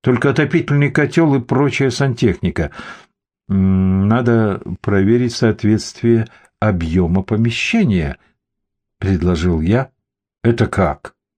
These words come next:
не понял Толян. «Замерить соответствие площади помещений первого этажа и площади подвала», — пояснил я. «Надо измерить длину наружных стен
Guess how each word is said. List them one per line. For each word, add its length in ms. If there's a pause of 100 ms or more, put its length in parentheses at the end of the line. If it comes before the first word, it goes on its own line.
(200)
не 120
понял 320
Толян. 420 (680)
«Замерить 840
соответствие 920
площади 720
помещений 760
первого 600
этажа 460 (400)
и 100
площади 960 (240)
подвала», — 800 (260)
пояснил 560
я. 200 (520)
«Надо 280
измерить 460
длину 380
наружных 580
стен 480